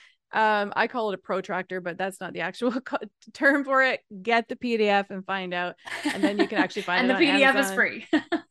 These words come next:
Speaker 1: Yeah. And this is super cheap. It's a very small tool, but what it does is help you take your proportions from a reference photo and put them properly onto your canvas.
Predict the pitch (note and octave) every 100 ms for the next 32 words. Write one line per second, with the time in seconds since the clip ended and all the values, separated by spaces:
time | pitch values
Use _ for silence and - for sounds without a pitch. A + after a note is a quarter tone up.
0 | D#4 A#3+ F#3+ D3 C4 D4 D#4 D4+ D#4 D#4
1 | D#4+ D#4 D4 B3 - - - A3+ A#3 A3+
2 | G3 G#3 G#3 A3 A3 A#3 G#3+ G#3 A#3 G3
3 | G3 A#3 A3+ C4 D4+ B3 A#3+ A#3+ A#3+ A#3
4 | B3 A3+ A3 A#3 A3+ A#3 G#3+ _ - B3+
5 | A3 A3 - - G#3 G#3+ G#3+ - A3 A3+
6 | G#3+ G3+ G3 F#3 G3+ D#4+ C#4 C#4+ - B3
7 | A#3+ A3+ A3+ - F#3+ G#3 B3 A#3 G#3+ G3+
8 | G#3 G3+ G#3 G3+ - G3 G3 G#3 F#3 F#3
9 | F#3 F#3+ F#3 F#3+ F#3+